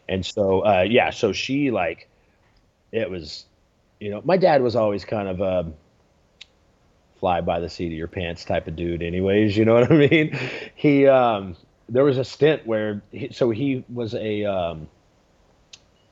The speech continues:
he was into, he, he did, he, what,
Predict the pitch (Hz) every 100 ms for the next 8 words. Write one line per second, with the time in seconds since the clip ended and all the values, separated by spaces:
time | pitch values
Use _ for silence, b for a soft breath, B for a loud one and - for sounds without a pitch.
0 | _ - 143 180 180 165 147 135 127 127
1 | - 127 127 151 135 - b _ 131 110
2 | 120